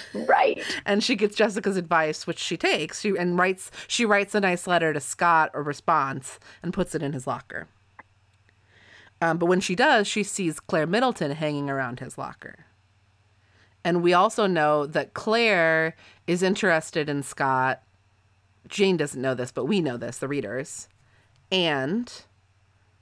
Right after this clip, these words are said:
Speaker 1: there's this guy named Danny Porter on the football team who's interested in Claire. <laughs> And so is John Pfeiffer. So Claire's, you know, looking the wrong direction, but there's some boys that are into her, and she's into Scott Trost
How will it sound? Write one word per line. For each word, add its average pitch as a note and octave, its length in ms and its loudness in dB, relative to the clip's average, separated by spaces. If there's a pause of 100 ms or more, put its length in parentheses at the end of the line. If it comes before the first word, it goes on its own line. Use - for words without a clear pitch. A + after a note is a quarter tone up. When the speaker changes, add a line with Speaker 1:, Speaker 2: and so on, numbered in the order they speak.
(300)
Speaker 1:
there's F3 180 0
this E3+ 120 -6
guy F3 160 2
named F3 160 0
Danny D#3 240 0
Porter F#3+ 480 2
on F#3 80 0
the F3+ 60 0
football F3 360 -2
team E3+ 320 -4
who's D3+ 160 -4
interested C#3+ 480 -4
in C#3 140 -4
Claire. A3+ 680 0
<laughs> E5+ 40 -10 (560)
And A#3 300 2
so A#3 260 4
is A3 180 4
John F#3 260 4
Pfeiffer. E3+ 600 2 (320)
So E3+ 640 2
Claire's, A3+ 600 0
you F#3+ 140 0
know, D#3+ 160 2
looking F#3 300 0
the E3 100 2
wrong D#3+ 180 2
direction, D3 500 -2
but C3 140 -4
there's D#3+ 180 0
some F3 140 -4
boys D#3 240 -2
that C#3+ 140 -4
are C3+ 80 0
into C3+ 220 -6
her, C3 300 -6 (520)
and C3 120 -6
she's D#3+ 280 -2
into C#3 180 -6
Scott - 260 -8
Trost - 480 -8